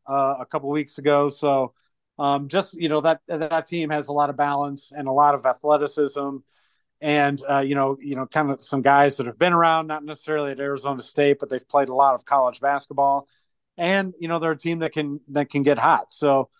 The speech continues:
I think among the first day teams, that's the one that would maybe be most capable of putting a run together.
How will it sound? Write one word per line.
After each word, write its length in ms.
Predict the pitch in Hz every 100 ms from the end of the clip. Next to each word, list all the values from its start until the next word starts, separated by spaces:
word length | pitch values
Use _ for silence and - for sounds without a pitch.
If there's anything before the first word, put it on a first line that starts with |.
| _ _ -
I 120 | 147
think 220 | 151 170
among 220 | 156 165
the 60 | 156
first 380 | - 165 151 151
day 200 | 156 147
teams, 600 | - 147 143 143 139 -
that's 400 | 143 143 - - -
the 80 |
one 320 | 139 139 135 135
that 180 | 135
would 180 | 135 135
maybe 440 | 127 139 135 131 -
be 160 | 131 139
most 340 | 151 151 -
capable 440 | 147 135 127 131
of 80 | 123
putting 240 | - 139 127
a 60 |
run 240 | 123 127 127
together. 400 | 113 113 107